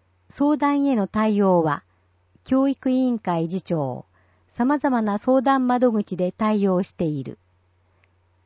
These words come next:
え、青少年への取り組みは、教育委員会次長、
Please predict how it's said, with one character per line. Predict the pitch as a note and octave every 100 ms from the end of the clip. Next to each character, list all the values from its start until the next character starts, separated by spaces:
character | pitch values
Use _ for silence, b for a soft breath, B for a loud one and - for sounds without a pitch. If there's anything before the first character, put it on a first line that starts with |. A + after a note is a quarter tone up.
| -
え、 | A3+ A3 _ _ _ _ _
青 | _ - D4+
少 | - D#4 C#4+
年 | A#3 G#3+ G#3
へ |
の | G3 F3+
取 | G#3 G3+
り |
組 | - G3 E3+
み | D#3
は、 | C3 - _ _ _ _ _ _ _
教 | C#4 C#4
育 | C#4 -
委 | C4
員 | C#4 B3+
会 | - F#3 F3
次 | F3 G3+
長、 | F3 C#3+ B2+ -